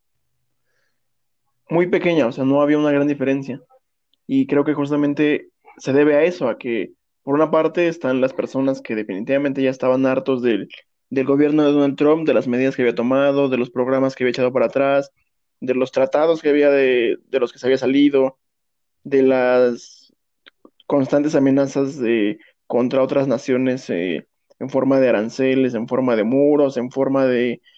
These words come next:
cualquier infinidad de, de amenazas. Y por otro lado, están las personas que estaban con él, que lo apoya-, lo apoyaban o que lo siguen apoyando por las me-, justamente esas mismas medidas que tomaron.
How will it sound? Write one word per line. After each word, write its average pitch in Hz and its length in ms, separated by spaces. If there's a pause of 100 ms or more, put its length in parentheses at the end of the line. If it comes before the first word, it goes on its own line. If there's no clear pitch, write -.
(120)
cualquier 226 420
infinidad 156 440
de, 139 240
de 117 120
amenazas. 120 540 (540)
Y - 80
por 131 140
otro 170 160
lado, 170 460
están 135 440
las 123 260
personas 143 640 (1200)
que 127 120
estaban 139 320
con 135 160
él, 180 240
que 82 380 (360)
lo 131 140
apoya-, 139 460 (220)
lo 156 140
apoyaban 160 540
o 135 80
que 123 80 (140)
lo 131 200
siguen 147 280
apoyando 139 640
por 135 140
las 120 160
me-, 127 320
justamente 147 560
esas 139 200
mismas 139 300
medidas 127 240
que 127 80
tomaron. 131 360